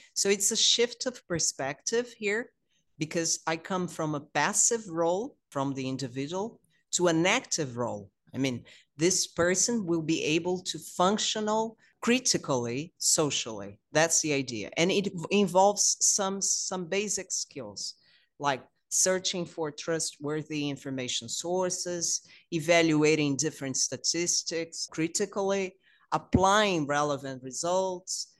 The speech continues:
have conclusions based on statistical facts. Majorly is the capacity of reasoning based on evidence. And this is very important in, in a world full of, flooded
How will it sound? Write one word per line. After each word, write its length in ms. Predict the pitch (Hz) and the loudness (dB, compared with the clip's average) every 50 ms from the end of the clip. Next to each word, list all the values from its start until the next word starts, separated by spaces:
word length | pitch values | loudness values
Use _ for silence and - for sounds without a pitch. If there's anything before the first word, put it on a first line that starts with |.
| _ _ | _ _
have 340 | _ - 151 190 185 180 - | _ -6 0 0 0 0 -2
conclusions 800 | - 180 165 156 - - 208 220 233 220 202 180 175 165 147 - | -6 -6 -6 -6 -6 -6 -4 -4 -4 -4 -6 -6 -6 -4 -4 -4
based 480 | 143 131 151 156 160 156 147 - - - | -4 -4 -6 -4 -4 -6 -6 -8 -10 -8
on 160 | 127 135 139 | -8 -10 -4
statistical 720 | 135 - - 131 123 - - 131 - - 127 _ - 117 | -2 -2 -2 -2 -6 -8 -6 -6 -6 -6 -8 _ -12 -12
facts. 880 | 110 - - - 165 170 175 180 175 - _ _ - - - - - _ _ _ _ _ _ _ | -12 -8 -2 2 2 2 2 0 -2 -6 _ _ -12 -12 -12 -12 -14 _ _ _ _ _ _ _
Majorly 760 | 165 175 180 202 240 254 269 220 214 208 185 170 170 170 170 | -4 2 4 6 6 6 4 4 4 4 4 4 4 4 4
is 180 | 175 180 175 - | 4 4 2 0
the 100 | - 175 | -4 -4
capacity 1200 | - - 185 - _ - 190 196 214 247 247 - - 185 170 - - - 151 147 147 165 175 - _ - | -8 -8 -10 -2 _ 2 2 2 2 2 0 -2 -4 -6 -10 -10 -10 -8 -8 -8 -8 -8 -10 -12 _ -6
of 220 | 160 156 147 147 | -6 -6 -6 -4
reasoning 720 | 143 160 196 226 269 294 269 269 285 285 277 277 285 285 247 175 | -2 0 0 2 0 0 2 2 2 2 2 0 0 -2 -2 0
based 420 | 156 175 180 180 202 208 190 - | 0 0 0 0 -2 -2 -4 -4
on 220 | - 170 180 180 180 | -4 -4 -4 -2 -2
evidence. 840 | 160 143 139 135 127 135 127 - 95 85 _ - - - - - _ _ _ _ _ _ _ _ - - _ _ | -2 -2 -2 -4 -4 -8 -10 -10 -14 -12 _ -8 -6 -6 -8 -12 _ _ _ _ _ _ _ _ -20 -20 _ _
And 120 | 165 170 165 | 0 2 2
this 180 | 214 240 - | 2 0 2
is 140 | 208 190 151 | 0 0 0
very 300 | 135 160 170 180 190 196 | 2 4 4 4 4 2
important 800 | 202 202 202 170 151 139 135 131 - 170 175 208 214 - - - _ _ | 0 2 2 2 2 2 -2 -4 -8 -10 -10 -10 -10 -10 -12 -14 _ _
in, 240 | - 151 151 151 151 | -8 -6 -4 -4 -6
in 300 | - - 147 143 143 147 | -6 -6 -4 -4 -4 -4
a 340 | 147 143 143 143 139 131 - - _ | -4 -4 -6 -6 -6 -8 -10 -14 _
world 460 | 143 151 147 147 151 156 160 160 - - _ - - - - | -2 -2 0 0 0 -2 -4 -6 -10 -14 _ -18 -20 -18 -6
full 320 | - 185 208 214 220 208 185 | -4 -4 -4 -2 -2 0 0
of, 400 | 165 151 147 147 - - - - _ - - - _ _ _ _ | 2 2 0 -2 -6 -12 -16 -20 _ -20 -20 -20 _ _ _ _
flooded 880 | _ - - - - 190 196 208 214 220 185 151 143 135 139 170 180 180 | _ -18 -16 -4 0 4 6 8 6 6 4 2 0 2 2 0 -2 -2